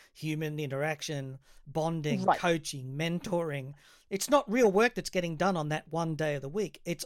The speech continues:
Speaker 1: all of the human stuff being packed into one day out of five.
Speaker 2: And I would also recommend that there are much better ways to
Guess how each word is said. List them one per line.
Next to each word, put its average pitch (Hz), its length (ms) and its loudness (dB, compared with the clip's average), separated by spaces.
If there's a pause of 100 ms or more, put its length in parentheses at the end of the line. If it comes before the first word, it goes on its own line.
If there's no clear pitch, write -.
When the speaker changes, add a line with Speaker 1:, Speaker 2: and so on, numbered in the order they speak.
Speaker 1:
all 185 180 0
of 165 60 -2
the 151 100 -4
human 208 340 0
stuff 151 300 -4
being 147 180 -4
packed 165 320 -2
into 147 180 -4
one 143 340 -2
day 135 240 0
out 127 80 -4
of - 100 -14
five. - 440 -6 (400)
Speaker 2:
And 262 100 8
I 262 100 10
would 233 260 8 (100)
also 240 360 8
recommend 170 800 2
that 175 140 0
there 185 320 4
are 165 180 4
much 190 320 2
better 180 220 8
ways 165 400 2
to - 140 -10